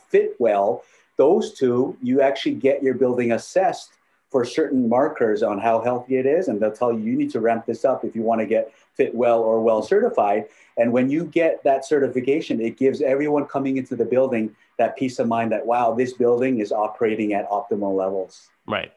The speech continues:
Speaker 2: Okay. So what are things that would, uh, qualify a building to fit into those categories? So, so, I mean, are there certain metrics, I'm assuming, that they would have to hit,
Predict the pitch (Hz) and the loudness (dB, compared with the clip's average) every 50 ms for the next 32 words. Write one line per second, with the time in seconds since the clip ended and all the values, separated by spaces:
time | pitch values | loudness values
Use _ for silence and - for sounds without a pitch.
0 | _ - 135 131 - 107 82 80 - - - 156 156 135 110 95 90 - _ _ | _ -6 -6 -6 -6 -8 -10 -10 -12 -6 -2 0 0 0 0 -2 -6 -10 _ _
1 | _ _ _ _ - 113 123 151 175 190 - - 143 143 139 139 135 135 131 127 | _ _ _ _ -8 -4 0 0 0 0 0 0 0 0 2 2 2 0 0 -2
2 | 123 - - - 135 135 127 117 107 104 104 101 101 98 98 110 107 - - 104 | -4 -8 -8 -6 -4 -2 -2 -2 -4 -6 -8 -10 -10 -8 -6 -4 -4 -4 -6 -6
3 | 107 107 107 104 101 101 87 92 _ _ _ _ _ _ _ _ _ _ _ _ | -6 -6 -6 -6 -6 -8 -10 -12 _ _ _ _ _ _ _ _ _ _ _ _
4 | _ - - 104 101 101 98 95 - - - - - - 147 156 160 156 151 135 | _ -8 -4 -2 -2 0 -2 -2 -4 -8 -12 -14 -6 -2 0 2 2 2 2 0
5 | - - 117 110 107 107 107 98 98 92 82 123 123 117 110 107 101 98 - - | 0 0 2 2 2 2 0 -2 -4 -2 -2 0 0 0 0 -2 -2 -4 -6 -4
6 | 113 104 98 87 - - - 147 131 - 120 123 113 - - 107 104 98 95 90 | -4 -4 -4 -6 -6 -4 -2 -2 0 0 -2 -4 -4 -4 -6 -4 -4 -4 -6 -6
7 | - - 110 107 104 101 87 90 90 85 85 87 90 - - 123 101 104 113 113 | -4 -2 -2 0 0 -2 -4 -6 -6 -6 -8 -8 -8 -6 -4 -2 -2 -2 -4 -4
8 | - - 123 117 117 - 107 120 117 113 113 117 107 117 117 113 110 104 - - | -2 -2 0 0 0 -2 -2 0 0 0 0 0 0 0 0 0 0 -2 -2 -2
9 | 170 123 127 117 113 120 143 139 - 156 143 135 - - - - - 123 117 - | -2 0 0 0 0 0 -2 0 0 -2 -2 -2 -4 -8 -4 -2 -2 -2 -2 -2
10 | - 143 135 131 127 127 120 107 123 120 117 110 107 117 113 - - 104 92 117 | -2 0 0 0 0 0 0 0 0 -2 -2 0 -2 -2 -2 -4 -4 -4 -2 0
11 | 127 127 131 - - | 0 0 -2 -4 -8